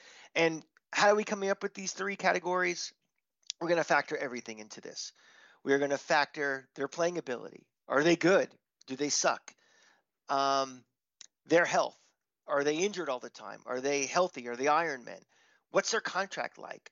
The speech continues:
Are they, you know, are they cap friendly? Are they an albatross on this, on the salary cap? Um, their age, you know, is this someone that's still ascending in their career and maybe there's some development time,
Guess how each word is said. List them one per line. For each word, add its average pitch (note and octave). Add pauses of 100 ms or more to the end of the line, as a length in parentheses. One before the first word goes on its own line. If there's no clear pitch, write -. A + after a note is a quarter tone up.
(120)
Are C3+
they, D3+ (520)
you C3+
know, B2+ (1040)
are E3
they D#3+
cap F3
friendly? F3+
Are C#3
they D3
an C3
albatross D#3
on D#3
this, D#3
on C#3+
the C#3+
salary D3+
cap? D#3+ (540)
Um, C3+
their D#3+
age, E3
you A#2+
know, A#2+
is B2
this C3+
someone D3+
that's C#3+
still D3+ (640)
ascending F3+
in F3
their E3
career E3
and D#3
maybe D3
there's C#3+
some C3+
development C#3
time, F3+